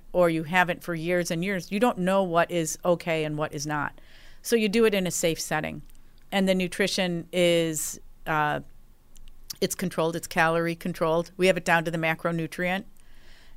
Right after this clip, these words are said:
And, uh, and it is an anti-inflammation diet. So anyone who knows anything about inflammation,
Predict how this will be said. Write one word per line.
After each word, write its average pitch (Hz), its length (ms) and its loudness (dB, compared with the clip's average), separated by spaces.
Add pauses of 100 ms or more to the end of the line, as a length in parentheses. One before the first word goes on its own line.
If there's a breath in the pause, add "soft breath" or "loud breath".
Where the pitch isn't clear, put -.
And, 170 460 4
uh, 156 480 4 (220)
and 165 540 2
it 175 280 6
is 170 260 2
an 160 100 -2
anti-inflammation 165 840 -2
diet. 147 380 0 (200)
So 160 360 2 (120)
anyone 202 320 4
who 196 80 2
knows 185 200 2
anything 180 380 2
about 165 220 2
inflammation, 175 920 -2